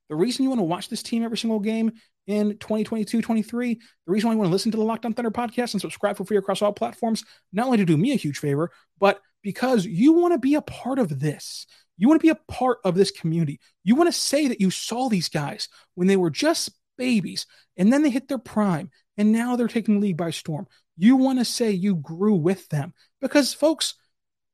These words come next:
your life is gonna change. Between this date today, May se-, twenty-seventh, between May twenty-seventh and whenever it is the Thunder get back to championship contention, your life will look different. You might have a kid.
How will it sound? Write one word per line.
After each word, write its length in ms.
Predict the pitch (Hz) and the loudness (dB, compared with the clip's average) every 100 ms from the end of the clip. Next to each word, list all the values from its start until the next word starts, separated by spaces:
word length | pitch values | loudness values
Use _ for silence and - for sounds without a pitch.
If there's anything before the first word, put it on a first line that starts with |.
| _ | _
your 180 | 156 247 | -2 0
life 240 | 262 254 | 0 0
is 100 | 226 | -2
gonna 160 | - 196 | 0 -2
change. 600 | - 214 185 - - - _ _ _ _ _ _ _ _ _ _ | -2 -4 -4 -6 -20 -20 _ _ _ _ _ _ _ _ _ _
Between 460 | 160 - 185 151 139 | -12 -2 2 4 4
this 240 | 233 - | 2 0
date 300 | - 233 247 | 0 0 0
today, 400 | - 214 - - _ _ _ _ 175 | 0 0 0 -10 _ _ _ _ -10
May 540 | 147 208 269 269 247 - _ _ _ - | -2 0 0 0 -2 -6 _ _ _ -4
se-, 180 | - | -2
twenty-seventh, 720 | 214 - 254 214 208 160 - _ _ _ _ _ | 0 2 2 2 0 -2 -8 _ _ _ _ _
between 300 | - 156 135 | -6 -2 0
May 180 | 160 233 | 2 0
twenty-seventh 680 | - 277 247 - 160 147 _ _ _ _ - | 0 -2 -2 -4 -4 -8 _ _ _ _ -12
and 140 | 139 | -4
whenever 260 | 127 175 233 | 0 2 2
it 60 | |
is 80 | 233 | 0
the 80 | 220 | -2
Thunder 460 | - 160 151 147 - _ - | 0 0 0 -4 -6 _ -16
get 200 | 135 - | -8 -2
back 260 | 175 - | -2 -2
to 120 | - | -4
championship 520 | 147 - 170 185 180 208 | -4 0 0 0 -4 -2
contention, 520 | 185 202 196 262 240 _ _ _ _ | -2 0 -2 -4 -6 _ _ _ _
your 320 | 135 147 190 | -2 2 4
life 260 | 180 190 - | 4 2 2
will 60 | |
look 160 | 180 185 | 0 0
different. 320 | 170 - - _ _ - | -2 -4 -12 _ _ -12
You 80 | |
might 160 | 143 196 | -8 -6
have 160 | 185 208 | -4 -6
a 40 | |
kid. 360 | - 185 147 | -4 -4 -4